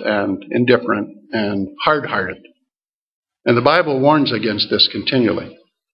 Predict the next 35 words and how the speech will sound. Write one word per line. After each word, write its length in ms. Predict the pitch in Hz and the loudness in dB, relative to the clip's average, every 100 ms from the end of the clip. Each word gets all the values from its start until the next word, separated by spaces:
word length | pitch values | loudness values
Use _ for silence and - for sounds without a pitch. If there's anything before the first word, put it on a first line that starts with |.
| _ _ _ | _ _ _
And 80 | 135 | 2
I'll 120 | 143 | 2
tell 200 | - 220 | 4 4
you 100 | 247 | 4
something 340 | - 190 - 165 | 2 2 4 2
about 320 | 151 151 - | 4 0 0
that 160 | 113 | -2
that 120 | 113 107 | 0 -2
I 60 | |
discovered 440 | 110 - 170 160 131 | 0 2 2 2 0
a 60 | |
number 240 | 127 139 123 | 2 4 4
of 80 | 113 | 4
years 300 | 135 143 127 | 4 4 2
ago 320 | 104 104 101 | 2 2 4
that 140 | 107 101 | 2 2
has 160 | 107 | 0
been 120 | - 117 | 2 2
a 100 | 101 | 2
tremendous 460 | 139 165 190 - | 0 2 2 0
help 240 | 127 110 - | 0 0 -4
to 60 | 113 | -6
me. 280 | 104 98 104 _ _ _ _ - - - - | -4 -4 -8 _ _ _ _ -20 -20 -12 -2
And 180 | 127 127 | 2 4
that 220 | 185 208 | 4 4
is 380 | 139 107 107 - | 4 2 2 2
that 120 | 143 | 4
when 140 | 202 | 4
you 140 | 254 254 | 2 4
close 300 | 196 202 180 | 6 6 6
your 120 | 156 | 2
heart 280 | 117 143 135 | 2 0 0
against 340 | 120 117 110 | 0 -2 -2
a 60 | - | -6
person, 480 | - 123 113 - | -4 -2 0 -2